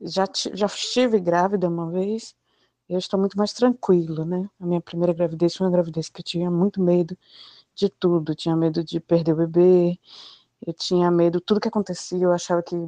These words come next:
podia ser algum problema e vivia <laughs> atrás da minha médica. Mas foi uma gravidez cem por cento saudável, uma gravidez que não tive nada,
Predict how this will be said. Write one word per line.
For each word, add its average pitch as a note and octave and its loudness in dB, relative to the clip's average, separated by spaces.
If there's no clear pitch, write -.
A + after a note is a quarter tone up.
podia E3+ 2
ser E3+ 2
algum E3+ 2
problema F3+ 4
e F#3 2
vivia F3+ 2
<laughs> - -
atrás F#3 2
da F#3+ 4
minha G3 6
médica. E3 -2
Mas E3+ -2
foi F3+ 2
uma F3+ 4
gravidez F3+ 2
cem G#3+ -6
por - -16
cento A#3 -4
saudável, F3 -2
uma D#3 -6
gravidez D#3+ -2
que - -8
não E3+ -2
tive G3 -2
nada, F3+ 4